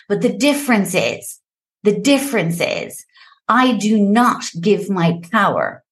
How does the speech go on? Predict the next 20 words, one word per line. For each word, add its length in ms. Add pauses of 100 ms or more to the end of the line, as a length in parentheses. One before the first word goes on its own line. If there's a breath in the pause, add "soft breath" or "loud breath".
(200)
to 220
alcohol 580
to 160
make 260
decisions 600
in 200
my 220
life. 480 (340)
I 240
make 340
decisions 560
in 100
my 220
life. 340 (380 loud breath)
And 180
as 220
a 80
mature 800
adult 460
woman, 580